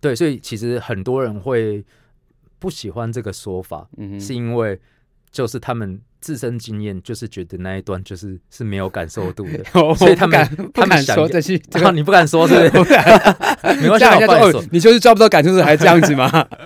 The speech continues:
Speaker 1: <laughs> 不是，因为他们就的确就是会用这个说法啊，
Speaker 2: 嗯。
Speaker 1: 就是他们会呃，他们会不喜欢这个理论的原因，
Speaker 2: 嗯哼。
Speaker 1: 就是因为就在那一段就是比较没有，如果你不让他们顶峰，他们就会很没有感受度。
Speaker 2: 嗯哼。对，对，对，对，我就一定要有顶峰才有感受度，我的，
Speaker 1: 对。
Speaker 2: 我的被，肌肉被拉长度。
Speaker 1: 啊，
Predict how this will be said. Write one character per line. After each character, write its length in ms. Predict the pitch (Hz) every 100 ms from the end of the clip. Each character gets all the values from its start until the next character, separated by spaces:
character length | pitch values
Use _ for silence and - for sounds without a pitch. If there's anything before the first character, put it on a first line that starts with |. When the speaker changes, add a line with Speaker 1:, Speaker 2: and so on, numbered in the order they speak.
| - 233
Speaker 1:
<laughs> 320 | 170 - - -
不 80 |
是， 140 | 180 220
因 60 |
为 80 | 233
他 100 | 226
们 120 | 220
就 100 | 202
的 200 | 226 139
确 220 | 131 202 190
就 160 | 175
是 160 | 170 175
会 140 | 175
用 100 | 175
这 80 | 156
个 80 | 147
说 240 | 120 117
法 160 | 117 92
啊， 200 | 80 82
Speaker 2:
嗯。 240 | 113 113 107 _
Speaker 1:
就 120 | - 196
是 80 |
他 100 | 214
们 100 | 202
会 320 | 180 190 156 - _ _ _ _ _
呃， 300 | 123 117 110
他 120 | 104
们 120 | 185 175
会 80 |
不 140 | 170 180
喜 180 | - 98
欢 200 | 113 120
这 100 | 131
个 80 | 95
理 180 | 82
论 220 | 90 120 92 _
的 300 | 117 107 117
原 160 | 107
因， 60 | 120
Speaker 2:
嗯 0 |
哼。 20 |
Speaker 1:
就 80 | 139
是 80 | 143
因 80 | 139
为 140 | 131 _
就 140 | - 151 - _
在 180 | 170 165
那 120 | 151
一 60 | 143
段 160 | 147
就 100 | 131
是 140 | 131 123 131
比 100 | 98
较 120 | 120
没 80 | 117
有， 60 | 127
如 120 | 143
果 100 | 170 113
你 100 | 107
不 180 | 107
让 140 | 113 131
他 80 | 131
们 100 | 110
顶 220 | 90 82
峰， 140 | 98
他 80 | 107
们 100 | 120
就 100 | 113
会 60 | 107
很 100 | 92
没 100 | 90
有 100 | 98
感 180 | 85
受 100 | 76
度。 60 | 95
Speaker 2:
嗯 20 |
哼。 20 |
对， 100 | 151
对， 120 | 151 147
对， 100 | 147
对， 60 |
我 120 | 127 131
就 160 | -
一 100 | -
定 120 | 180
要 120 | 208 180
有 80 |
顶 180 | 170 135
峰 140 | 117 120
才 120 | 123
有 80 | 123
感 160 | 104
受 120 | 110
度， 140 | 113 120
我 80 | 110
的， 80 |
Speaker 1:
对。 220 | 131 113 98
Speaker 2:
我 100 | 131
的 80 | 143
被， 140 | 185
肌 160 | 156 175
肉 60 |
被 100 | 165
拉 240 | 160 151 151
长 380 | 147 156 160
度。 60 |
Speaker 1:
啊， 60 | 135